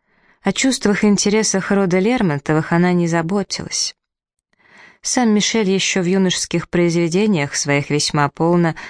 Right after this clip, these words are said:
воспроизводил события своей личной жизни. В его стихах выведены и мать, и отец, и ни строчки о бабушке.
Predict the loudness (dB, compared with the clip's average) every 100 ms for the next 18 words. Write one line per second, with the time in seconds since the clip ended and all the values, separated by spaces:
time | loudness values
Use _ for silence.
0 | -12 -4 -4 0 0 2 0 2 0 0
1 | -2 -2 -2 -2 -2 -2 0 0 0 -2
2 | -4 -2 -2 -2 -6 -8 -12 _ -20 -20
3 | _ _ _ -2 0 0 0 -2 0 0
4 | 0 0 0 2 0 2 0 0 -2 -2
5 | -2 -2 -2 -2 -2 -6 -10 -20 _ _
6 | 0 2 0 0 0 0 -4 0 0 0
7 | -2 -6 -6 -10 -12